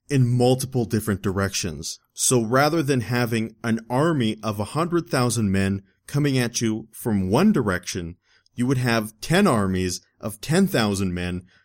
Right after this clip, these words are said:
coming at you from all directions. And this gave the Mongols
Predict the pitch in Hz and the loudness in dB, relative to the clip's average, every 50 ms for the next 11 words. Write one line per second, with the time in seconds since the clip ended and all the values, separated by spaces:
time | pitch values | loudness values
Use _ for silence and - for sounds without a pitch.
0 | _ - - 160 170 180 175 160 151 139 135 135 - 135 123 120 120 120 _ _ | _ -10 -4 -2 -2 0 0 0 0 0 0 -2 -2 0 0 -2 -2 -6 _ _
1 | - - - 131 123 127 123 _ - 104 104 107 113 117 110 - 107 98 92 90 | -8 0 2 2 2 2 -2 _ -6 -2 0 2 2 2 2 2 0 0 0 0
2 | 80 - - - 82 76 73 80 - - - - _ _ _ - - 123 117 117 | -2 -4 -4 -6 -6 -8 -8 -12 -12 -12 -14 -14 _ _ _ -4 -2 -2 0 0
3 | 113 151 156 - - - - 135 127 127 120 117 110 113 117 101 107 101 98 104 | 0 2 2 2 0 0 2 4 4 4 4 2 0 -4 -4 -4 -4 -2 0 2
4 | 117 127 139 143 135 131 127 113 110 107 101 95 - - | 2 2 2 0 0 -2 -2 0 0 -2 -2 -4 -8 -10